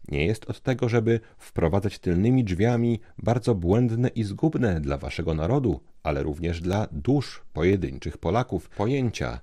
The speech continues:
czym wprost przyczynialiście się do, można to nazwać grzechem przeciw niewinności waszych polskich dzieci, a również zamachem na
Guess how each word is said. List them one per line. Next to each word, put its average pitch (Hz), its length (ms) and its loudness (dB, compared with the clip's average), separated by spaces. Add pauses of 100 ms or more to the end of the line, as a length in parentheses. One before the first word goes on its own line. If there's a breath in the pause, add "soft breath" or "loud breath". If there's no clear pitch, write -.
(180)
czym 139 280 2 (200)
wprost - 580 -2
przyczynialiście 123 840 2
się 117 180 0
do, 110 220 0 (360 loud breath)
można 135 300 4
to 110 180 0
nazwać 101 340 -2
grzechem 113 580 0
przeciw - 540 -4
niewinności 110 880 2 (320 loud breath)
waszych 104 360 -2
polskich 95 520 -2
dzieci, 78 420 0 (420 loud breath)
a 101 140 2
również 82 500 0 (180 soft breath)
zamachem 98 600 2
na 110 240 0